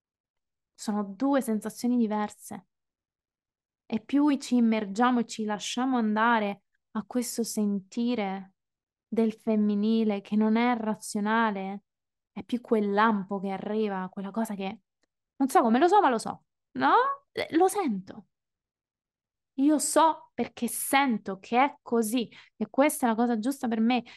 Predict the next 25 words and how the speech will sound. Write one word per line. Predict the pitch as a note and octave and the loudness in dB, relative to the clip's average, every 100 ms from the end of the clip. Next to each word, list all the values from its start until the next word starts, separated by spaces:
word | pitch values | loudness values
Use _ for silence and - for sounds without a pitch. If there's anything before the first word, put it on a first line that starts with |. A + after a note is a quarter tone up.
| _ | _
che | A3+ | -4
sono | - B3+ C#4 | 0 2 2
sul | B3 | 0
percorso | A3 A3 - A#3+ A#3 | -2 -6 -6 -6 -6
giusto, | G#3+ A#3+ - | -6 -6 -6
che | G#3+ A3 | -4 0
è | A#3 | 4
allineato | B3 B3+ A#3+ A3+ A3+ A#3+ | 4 4 4 4 4 2
al | A3+ | 2
mio | A3 | 0
cammino. | G#3 A3 A#3 G#3+ F3+ - _ _ _ _ _ _ _ _ _ _ _ _ _ _ _ _ | 0 2 2 0 -2 -12 _ _ _ _ _ _ _ _ _ _ _ _ _ _ _ _
Punto, | C#4+ B3 G3 - F3 | 2 4 2 -4 -4
non | F#3 G3+ | -4 -2
ci | A3+ | 0
sono | C4 B3 | 2 2
spiegazioni | A3+ - A#3 G#3+ - - A3+ | 0 -4 -2 -2 -2 0 0
logiche | G3+ A3 G#3+ G3+ G3 | 2 2 0 -2 -6
da | G3 | -8
aggiungere, | F3+ G3 G#3 G3 F#3+ | -6 -4 -2 -2 -6
quello | G#3+ A3 A3 | -2 0 0
è | |
il | G#3 | -2
sentire | - G#3 G3+ F#3+ A#3 G#3 | -6 -6 -6 -4 -4 -2
radicato | G3 F#3+ G3+ G#3+ A3+ | -4 -6 -4 -2 -2
dell'intuito. | A3 G3+ G3+ G3+ G3+ F#3+ - - | -2 -2 -4 -4 -2 -4 -4 -14